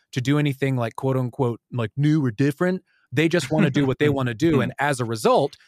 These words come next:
Speaker 1: you get this new band that is very different and so damn good at it.
Speaker 2: Exactly. Yeah. They, um, you kinda said it best, uh, near the, the beginning of the discussion section. They, um,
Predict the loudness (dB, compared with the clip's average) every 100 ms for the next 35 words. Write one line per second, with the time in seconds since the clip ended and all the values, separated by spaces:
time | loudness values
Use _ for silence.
0 | _ -4 -2 0 0 0 -2 0 -2 0
1 | -2 -2 -4 -4 -4 -6 -4 -2 -2 -2
2 | -2 -2 -8 -10 _ -10 -8 -6 -2 -2
3 | -2 -4 -6 -6 -6 -6 -6 -8 -8 -20
4 | _ -6 0 2 2 0 -4 0 0 0
5 | -2 -4 -12 -20 -20 -4 2 2 2 -4
6 | -8 -6 -2 0 0 0 -2 -2 -2 -2
7 | -4 -12 -8 -4 -4 -6 -6 -8 -8 -10
8 | -12 -12 -10 -10 -6 -6 -6 -8 -10 -16
9 | -14 -12 -12 -10 -12 -10 -10 -10 -10 -10
10 | -10 -8 -4 -2 -4 -6 -12 -14 -10 -4
11 | -2 0 -2 -4 -8 -12